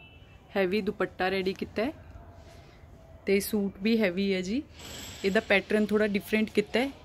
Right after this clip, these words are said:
ਇਹ ਜਿੱਦਾਂ ਗਲੇ 'ਤੇ ਪੱਟੀ ਦਿੱਤੀ ਆਪਾਂ ਨੇ ਤੇ ਉਹਦੇ ਨਾਲ ਹੀ ਇੱਕ side 'ਤੇ ਆਪਾਂ ਨੇ ਇੱਦਾਂ ਦੀ designing ਕੀਤੀ ਆ, ਜਿਹੜੀ chest 'ਤੇ ਇੱਕ side 'ਤੇ ਆਊਗੀ ਤੇ ਵਿੱਚ ਜਾ ਕੇ ਛੋਟੀਆਂ ਬੂਟੀਆਂ ਐਡ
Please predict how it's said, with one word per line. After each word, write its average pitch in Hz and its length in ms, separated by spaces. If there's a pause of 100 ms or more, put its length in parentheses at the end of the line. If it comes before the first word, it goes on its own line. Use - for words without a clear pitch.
(140)
ਇਹ 202 80
ਜਿੱਦਾਂ 202 280
ਗਲੇ 190 320
'ਤੇ 220 120
ਪੱਟੀ 208 340
ਦਿੱਤੀ 202 340
ਆਪਾਂ 196 240
ਨੇ 285 180 (920)
ਤੇ 214 80
ਉਹਦੇ 208 320
ਨਾਲ 196 300
ਹੀ 202 280
ਇੱਕ - 180
side 185 320
'ਤੇ 196 120
ਆਪਾਂ 190 240
ਨੇ 226 220
ਇੱਦਾਂ 190 280
ਦੀ 208 200 (1000)
designing 190 540
ਕੀਤੀ 208 400
ਆ, 269 100 (360)
ਜਿਹੜੀ 208 280
chest 190 380
'ਤੇ 226 120
ਇੱਕ 214 140
side 202 280
'ਤੇ 214 180
ਆਊਗੀ 196 380 (920)
ਤੇ 220 60
ਵਿੱਚ 208 300
ਜਾ 196 200
ਕੇ 202 160
ਛੋਟੀਆਂ 202 460
ਬੂਟੀਆਂ 196 460
ਐਡ 190 160